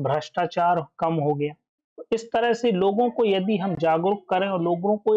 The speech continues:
ऐसे लोकतांत्रिक सुधार करने के अधिकार प्रदान कर दें, तो इससे क्या होगा, लोकतांत्रिक सुधार की दिशा में बहुत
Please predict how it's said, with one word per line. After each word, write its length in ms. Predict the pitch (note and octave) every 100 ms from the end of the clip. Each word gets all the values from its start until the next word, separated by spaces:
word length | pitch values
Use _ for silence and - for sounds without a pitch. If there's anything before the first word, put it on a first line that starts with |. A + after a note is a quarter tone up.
| G3+
ऐसे 260 | F#3 A3
लोकतांत्रिक 680 | F3 F3 F3 F#3 F#3 G#3+ G#3
सुधार 320 | - D#3 D#3+
करने 320 | - F3 F3+ F#3
के 120 | A3
अधिकार 460 | E3 B2+ - G#3 A3
प्रदान 400 | F3+ D3+ D3 D3
कर 220 | C#3+ C3+
दें, 160 | D3+ B3+ - - - _ -
तो 100 | C#4
इससे 260 | A#3 - B3+
क्या 180 | A#3+ A#3
होगा, 240 | A3+ C4 - _ F#3+
लोकतांत्रिक 640 | G#3 G#3+ F3 D#3+ E3+ F3+
सुधार 300 | - D#3+ D3+
की 140 | D3+ D#3
दिशा 320 | C#3+ - C#3+
में 160 | F3+
बहुत 280 | E3 - F#3+